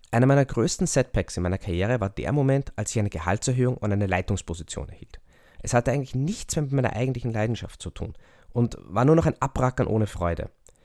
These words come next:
Viel Geld bedeutet immer sehr, sehr viel Arbeit pro Tag. Meist auch mehr als fünf Tage die Woche. Und unterschätze auch nicht eine mögliche charakterliche Veränderung. Die, die Chancen sind hoch, dass du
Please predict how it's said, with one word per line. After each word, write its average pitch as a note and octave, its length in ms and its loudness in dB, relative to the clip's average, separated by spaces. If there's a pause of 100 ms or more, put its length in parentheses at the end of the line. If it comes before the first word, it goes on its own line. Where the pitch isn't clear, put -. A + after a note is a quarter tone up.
(220)
Viel A#2+ 300 0
Geld B2 340 2
bedeutet C3 400 0
immer D#3+ 280 2
sehr, C3+ 420 0
sehr A2+ 220 2
viel - 220 -2
Arbeit F#2+ 340 -2
pro F2+ 140 -8
Tag. - 320 -12 (320)
Meist A#2+ 400 0
auch - 200 -6 (240)
mehr A#2+ 260 4
als - 140 -4
fünf G2 240 -2
Tage E2+ 260 -4
die D#2 100 -8
Woche. - 280 -12 (520)
Und C#3 140 4
unterschätze - 640 0
auch - 280 -2
nicht E3+ 260 -2
eine A#2 100 4
mögliche B2 320 2
charakterliche A#2 760 -2
Veränderung. - 560 -10 (960)
Die, A#2 160 0
die - 120 -6
Chancen D#3+ 340 0
sind C#3+ 240 0
hoch, - 200 -4
dass - 160 -4
du C3 180 -2